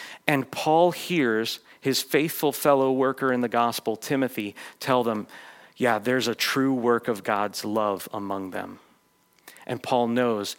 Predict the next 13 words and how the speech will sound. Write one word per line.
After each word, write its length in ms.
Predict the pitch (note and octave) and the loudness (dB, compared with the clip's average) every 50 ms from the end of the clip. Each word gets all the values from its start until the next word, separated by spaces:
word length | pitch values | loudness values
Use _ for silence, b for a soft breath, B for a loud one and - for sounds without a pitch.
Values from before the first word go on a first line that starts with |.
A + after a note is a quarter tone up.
| B B | B B
yes, 480 | B A2+ A2+ G#2+ G2 - - - - - B B B _ | B -4 -4 -2 -2 -4 -6 -8 -8 -8 B B B _
this 320 | G#2+ G#2 A2 A2+ A2 - - | -10 -6 -4 -4 -4 -4 -6
is 240 | - B2+ A#2+ G#2 A2 | -4 -6 -4 -4 -4
a 100 | G#2 G#2 | -6 -6
holy 400 | - - A2+ G#2+ G#2 G#2 G2+ G2 | -6 -6 -6 -4 -4 -4 -6 -8
people. 560 | - - G2+ F#2+ - - G#2 G2 G2 G2+ - _ B B B B B - | -8 -10 -12 -12 -10 -10 -12 -12 -12 -14 -20 _ B B B B B -2
This 200 | B2+ B2 - - | -2 -2 -2 -2
is 300 | - - C3 C3 C3 A#2+ | -4 -2 -2 -2 0 0
a 100 | C3+ A#2+ | -2 -4
congregation 1040 | A#2+ - - B2 A#2 A#2 A#2 A#2 A2+ F#2+ A2+ G#2+ G#2+ G2+ - - - G#2 G2 G2 - B B B B B B | -4 -4 -4 -2 -2 0 0 -2 -2 -2 -4 -6 -6 -4 -6 -6 -6 -6 -8 -10 -12 B B B B B B
of 180 | - G#2+ F#2+ | -6 -6 -4
Jesus 480 | F#2 - - A2 G#2 F#2 F#2+ G2+ - - | -4 -6 -4 -4 -6 -6 -6 -6 -6 -8
Christ. 600 | - - - G#2+ G2 F#2 F#2 - - - - | -8 -4 -4 -4 -4 -4 -6 -8 -8 -10 -10